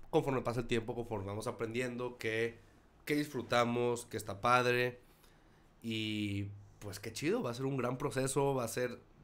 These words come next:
va a ser un, un proyecto lleno de experiencias muy cabronas que nos van a retar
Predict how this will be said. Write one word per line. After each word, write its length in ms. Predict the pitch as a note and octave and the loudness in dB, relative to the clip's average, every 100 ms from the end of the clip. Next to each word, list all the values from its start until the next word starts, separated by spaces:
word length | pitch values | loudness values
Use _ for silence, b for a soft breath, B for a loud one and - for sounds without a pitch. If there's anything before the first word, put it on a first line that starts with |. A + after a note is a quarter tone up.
| - G#2 | -18 -6
va 80 | B2 | -4
a 40 | |
ser 240 | B2+ D3 C#3+ | -2 -2 -2
un, 640 | C3 B2 B2 C3 B2+ G2 G2+ - - b b b b b - - | -2 -2 0 0 0 -4 -8 -18 -20 b b b b b -20 -16
un 320 | - A#2 A#2+ A#2 | -2 0 0 0
proyecto 460 | C3 A2+ G#2+ B2+ | 0 0 0 0
lleno 560 | A2+ G2+ G#2 G#2+ A#2 B2 | 0 0 2 4 6 4
de 60 | |
experiencias 1000 | G#2+ - G2 F#2 G#2 G#2 A#2 A2 G#2+ - - | 2 0 2 4 2 4 4 4 2 -6 -12
muy 440 | G#2 G2+ A2 B2+ | -6 0 2 2
cabronas 540 | A#2+ G2 G#2 A2+ A2+ A2+ | 2 0 2 2 0 -2
que 100 | G#2 | -6
nos 160 | G2 | -4
van 160 | G2 G#2 | -4 2
a 260 | A2+ G#2+ G2+ B B B B B | 2 2 -4 B B B B B
retar 600 | - G2 G2+ G#2+ G#2+ G#2+ | -4 -4 2 4 4 0